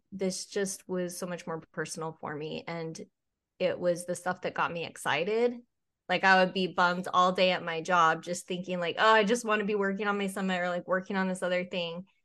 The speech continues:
And so anyway, so, so Jody, you know, asked me if I wanna do that. That happened really quickly. So from the time we, like, talked about it,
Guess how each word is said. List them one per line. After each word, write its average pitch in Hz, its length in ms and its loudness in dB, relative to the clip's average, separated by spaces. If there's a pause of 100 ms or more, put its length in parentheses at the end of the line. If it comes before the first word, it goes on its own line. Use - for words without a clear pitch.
(800)
And 220 260 2
so 202 340 6
anyway, 190 500 2
so, 202 360 0
so 214 240 0
Jody, 214 580 0 (200)
you 214 80 0
know, 196 80 2
asked 196 220 4
me 208 60 -4
if 202 80 -4
I 196 60 2
wanna 185 200 2
do 185 100 0
that. 175 340 2 (320)
That 202 220 8
happened 196 280 0
really 180 240 0
quickly. 165 440 -6
So 175 200 -2
from 196 200 -2
the 185 100 0
time 185 260 -2
we, 190 100 0
like, 170 240 -4
talked - 320 -4
about 170 280 2
it, 165 300 -2